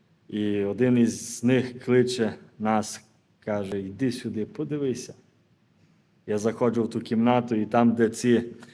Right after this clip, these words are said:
грамоти були наклеєні, оця стіна вся здерта.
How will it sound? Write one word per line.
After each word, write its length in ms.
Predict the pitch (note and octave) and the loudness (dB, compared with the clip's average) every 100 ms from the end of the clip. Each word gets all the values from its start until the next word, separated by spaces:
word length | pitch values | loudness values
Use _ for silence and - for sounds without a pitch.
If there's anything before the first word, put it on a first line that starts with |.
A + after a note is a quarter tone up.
| _ - | _ -8
грамоти 640 | G2+ B2+ D3 C#3+ C#3 B2 | 4 6 8 6 2 -2
були 280 | A#2+ A#2+ A#2+ | 2 2 4
наклеєні, 720 | A#2 B2 D3 C#3+ B2 A2+ G#2+ - - _ _ _ _ _ _ _ _ - | 2 4 6 6 6 2 0 -6 -20 _ _ _ _ _ _ _ _ -14
оця 260 | G#2 C3+ B2 | -2 0 2
стіна 420 | - B2+ B2+ A#2+ | 0 0 4 2
вся 300 | A#2 - A#2 | 0 -2 -2
здерта. 560 | G2+ F2 G#2+ F#2 - | -2 -4 -4 -6 -12